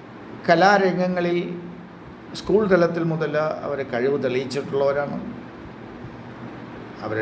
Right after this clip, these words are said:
ഡാൻസിലും പാട്ടിലുമൊക്കെ പ്രാവീണ്യം തെളിയിച്ചിട്ടുള്ളവരാണ്. അപ്പോൾ അങ്ങനെയുള്ള അവസരങ്ങളുണ്ടെങ്കിൽ, ഇപ്പോൾ പ്രത്യേകിച്ചും സാംസ്കാരിക വകുപ്പുമായിട്ട് പ്രവർത്തിക്കുമ്പോൾ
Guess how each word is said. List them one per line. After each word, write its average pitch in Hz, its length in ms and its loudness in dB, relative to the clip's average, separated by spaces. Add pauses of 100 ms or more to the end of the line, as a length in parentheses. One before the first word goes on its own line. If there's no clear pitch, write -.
ഡാൻസിലും 127 560 0
പാട്ടിലുമൊക്കെ 127 720 -2 (1300)
പ്രാവീണ്യം 123 540 0
തെളിയിച്ചിട്ടുള്ളവരാണ്. 123 920 -4 (1900)
അപ്പോൾ 202 200 4
അങ്ങനെയുള്ള 220 400 6 (120)
അവസരങ്ങളുണ്ടെങ്കിൽ, 180 960 2
ഇപ്പോൾ 165 220 0
പ്രത്യേകിച്ചും 185 500 2 (120)
സാംസ്കാരിക 165 680 2
വകുപ്പുമായിട്ട് 151 680 0 (160)
പ്രവർത്തിക്കുമ്പോൾ 139 680 2